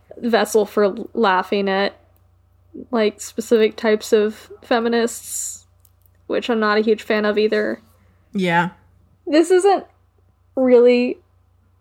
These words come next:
Speaker 1: a thing that I think Terry should have done differently, but also selfishly, I just wish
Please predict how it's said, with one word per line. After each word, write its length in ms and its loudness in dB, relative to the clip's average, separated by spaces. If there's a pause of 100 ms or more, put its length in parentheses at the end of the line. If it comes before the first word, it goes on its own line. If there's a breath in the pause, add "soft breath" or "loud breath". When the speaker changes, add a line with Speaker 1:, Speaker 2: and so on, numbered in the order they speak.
(320)
Speaker 1:
a 140 0
thing 320 0
that 120 2
I 200 2 (840)
think 320 -2 (300)
Terry 360 2
should 380 -2
have 140 0
done 220 2
differently, 580 2 (140)
but 160 4
also 340 2
selfishly, 840 0 (1700)
I 60 -6
just 320 -6
wish 520 -4